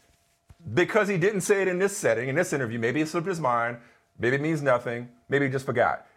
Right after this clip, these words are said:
And even if he did do it intentionally, doesn't mean he wants to be traded, no. But what I think is clear, when you put all these pieces together, the, the increasingly frustrated, the way he answered or didn't answer Dan Patrick's question, as the case may be.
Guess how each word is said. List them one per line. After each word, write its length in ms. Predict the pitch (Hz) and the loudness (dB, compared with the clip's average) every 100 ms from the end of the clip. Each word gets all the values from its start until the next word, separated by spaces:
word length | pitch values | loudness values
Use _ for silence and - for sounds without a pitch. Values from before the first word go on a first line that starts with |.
| - | -2
And 160 | 160 165 | 0 2
even 180 | 180 | 2
if 140 | 180 180 | 0 0
he 140 | 190 | -4
did 300 | 156 220 214 | 0 0 2
do 120 | 165 | 2
it 80 | 165 | 0
intentionally, 640 | 156 208 196 170 127 127 131 - | -2 -2 -2 -2 -2 -4 -6 -2
doesn't 240 | 185 180 | 0 0
mean 140 | 185 180 | 0 0
he 80 | |
wants 320 | 170 175 170 - | 2 2 2 -2
to 80 | |
be 100 | 180 | -6
traded, 380 | 170 202 196 185 | -2 0 0 0
no. 220 | 185 170 | 2 2
But 100 | 135 | 2
what 140 | 143 156 | 2 4
I 80 | 147 | 2
think 280 | 170 202 | 0 -2
is 140 | 180 - | -2 -4
clear, 500 | - 165 117 78 80 | -2 0 0 -2 -8
when 140 | 113 120 | -6 -6
you 80 | 127 | -6
put 240 | - 175 | 0 4
all 240 | 151 165 | 4 4
these 160 | 160 156 | 0 -4
pieces 320 | - 143 135 | -6 -8 -8
together, 420 | - 101 87 - - _ _ _ _ _ _ | -10 -4 -6 -6 -20 _ _ _ _ _ _
the, 100 | 104 | -6
the 180 | - 117 | -4 -2
increasingly 500 | 110 - 147 147 135 | -2 0 -2 -2 -4
frustrated, 580 | 127 139 123 135 120 113 | 0 0 0 -2 -2 -2
the 60 | 98 | -2
way 200 | 120 120 | -4 -4
he 320 | 123 120 117 - _ _ - | -6 -8 -10 -18 _ _ -2
answered 380 | 131 131 143 123 | 0 2 2 0
or 80 | |
didn't 300 | 117 139 147 | 2 0 0
answer 280 | 120 117 113 | -4 -4 -4
Dan 240 | 113 113 107 | -4 -4 0
Patrick's 360 | 123 113 107 | 0 -2 -8
question, 380 | - 117 - 117 | -6 -6 -6 -10
as 60 | 110 | -8
the 40 | |
case 240 | 107 117 117 | -6 -6 -4
may 120 | 110 | -8
be. 300 | 110 117 | -4 -6